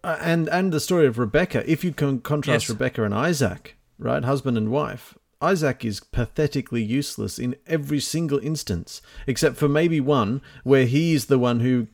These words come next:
Speaker 1: requests that God give children to Rebecca. Um, <laughs> but apart from that, like, in the whole getting of a wife, Isaac doesn't even ask for a wife. Abraham says, "My son needs a wife," and goes and finds him one. Rebecca,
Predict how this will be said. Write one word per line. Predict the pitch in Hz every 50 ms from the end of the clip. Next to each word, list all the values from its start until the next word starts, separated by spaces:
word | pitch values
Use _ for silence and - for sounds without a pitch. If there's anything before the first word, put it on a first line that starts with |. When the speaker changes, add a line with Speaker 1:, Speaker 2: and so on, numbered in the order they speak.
| _
Speaker 1:
requests | - 143 135 127 - - 151 139 - - - - - - -
that | - 135 120 135 131 127 107
God | - 123 123 123 120 113 107 - _ 123 104
give | - 135 127 107 101 - - _ _
children | - - 139 135 117 113 113 113 110 104
to | - 110
Rebecca. | 107 107 101 123 131 123 - - 95 90 104 127 - - - - - - - _ -
Um, | 127 117 113 107 107 104 - _ _ _ _ _
<laughs> | 117 98 - - - - - -
but | - 160 156 -
apart | - 151 - 170 185 202 180
from | 170 170 175
that, | 185 165 - 147
like, | 160 170 160 147 - -
in | 175 190 185
the | 180 156
whole | 139 175 202 190 170
getting | 113 - 165 170 160 156 151
of | 151 131
a | 131
wife, | 123 120 147 170 139 110 - - - - _ _ _ _ _ _ _
Isaac | - 196 196 233 220 - 185 175
doesn't | - 202 196 202 208
even | 208 196 190
ask | 196 247 320 294 -
for | - 240 214
a | 185
wife. | 151 120 104 98 -
Abraham | 160 - - 285 240 202 180 165 143 127
says, | 120 - 139 123 107
"My | 107 131 131
son | 117 - - 131 123 120 117
needs | 117 117 95 117
a | 113
wife," | 113 113 107 98 98 - - - - - -
and | 147 131
goes | 156 151 139 135
and | 139 131
finds | 143 135 131 127 117
him | 123
one. | 117 110 110 135
Rebecca, | 147 170 165 170 254 294 - - 226 104 110 139 175